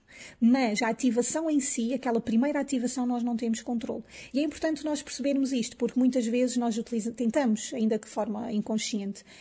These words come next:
hum, para nos protegermos, acabamos por utilizar estratégias menos adaptativas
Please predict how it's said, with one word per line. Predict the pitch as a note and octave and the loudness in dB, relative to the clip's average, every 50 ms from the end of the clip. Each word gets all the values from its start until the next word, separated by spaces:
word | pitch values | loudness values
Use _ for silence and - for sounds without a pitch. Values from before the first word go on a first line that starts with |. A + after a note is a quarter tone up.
| - - - - - G#3 G#3 G#3 G#3 | -20 -20 -16 -6 -2 -2 0 0 -2
hum, | G3+ G3+ G3+ G3 G3 F#3+ F3+ F#3 F3+ - - _ _ _ _ _ _ _ - - - | -2 -4 -4 -4 -4 -4 -4 -6 -8 -10 -14 _ _ _ _ _ _ _ -20 -16 -6
para | - C4+ C4 | 0 2 2
nos | A#3+ A3 - - | 2 2 0 -2
protegermos, | - - G#3+ - - A#3 A3 A3 A#3 A#3+ B3 C4+ C#4+ - - - | -4 -6 -6 -4 0 0 4 4 4 4 4 2 0 -2 -4 -2
acabamos | - B3+ - C#4+ A3+ B3 B3 A#3 - - | -2 -2 0 0 0 2 2 0 0 -2
por | - - C#4+ B3+ B3 A3+ | -6 0 2 2 4 4
utilizar | A#3+ A#3 - B3+ A#3 A3+ A#3+ A#3 | 2 0 0 -2 0 0 0 -2
estratégias | - - - A3+ A3+ - - A#3 A#3 G#3 A3+ A3 | -2 -2 -2 -4 -2 0 2 2 4 4 2 2
menos | A3+ A3 A3 A3 G#3 | 2 4 4 4 4
adaptativas | A3+ G3+ A3 G#3+ - - C4 A3+ - - A3 G#3+ A3 B3 C4 D4 - - | 4 2 2 0 0 0 -2 -2 0 0 -2 0 0 0 -2 -2 -4 -8